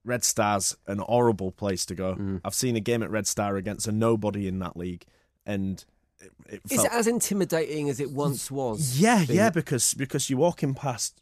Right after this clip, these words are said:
Speaker 1: so many, um, armed police, uh, then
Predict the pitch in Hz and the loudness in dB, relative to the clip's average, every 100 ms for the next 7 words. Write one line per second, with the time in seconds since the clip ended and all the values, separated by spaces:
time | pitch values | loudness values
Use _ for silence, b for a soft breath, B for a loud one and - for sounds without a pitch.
0 | _ - - 170 151 139 135 123 117 120 | _ -2 4 6 6 4 4 2 0 0
1 | 113 110 - 127 123 113 - 131 - - | 0 0 -2 -2 -2 -2 0 -2 -2 -12
2 | - _ _ _ 117 117 117 110 131 131 | -16 _ _ _ 2 6 6 6 2 2
3 | 120 | 0